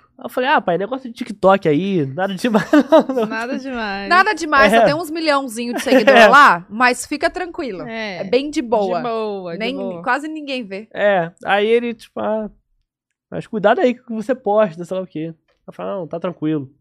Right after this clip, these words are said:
Speaker 3: Ai, gente,
Speaker 2: Cara,
Speaker 3: deve ser muito
Speaker 2: e
Speaker 3: fofo.
Speaker 2: o seu pai é muito classudo, porque assim, se fosse eu
Speaker 1: Posso mandar?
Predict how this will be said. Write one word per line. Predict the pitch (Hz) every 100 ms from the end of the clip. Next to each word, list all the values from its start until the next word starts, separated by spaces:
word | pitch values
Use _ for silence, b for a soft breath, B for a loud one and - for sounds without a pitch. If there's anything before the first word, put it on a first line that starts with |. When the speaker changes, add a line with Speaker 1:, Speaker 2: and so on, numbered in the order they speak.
| -
Speaker 3:
Ai, | 285 247 233 233
gente, | 240 247 240
Speaker 2:
Cara, | 277 247
Speaker 3:
deve | 277
ser |
muito | 285 285
Speaker 2:
e | 262
Speaker 3:
fofo. | 254
Speaker 2:
o | 269
seu | 294
pai | 277 285
é | 269
muito | 285 - 359
classudo, | 302 311 277 269 302 247
porque | 247 240
assim, | 262 254 247 180
se | - 302
fosse | 349 381 302 - 226 - _ -
eu | 220 233 208 185 _
Speaker 1:
Posso | 349 392
mandar? | 269 214 202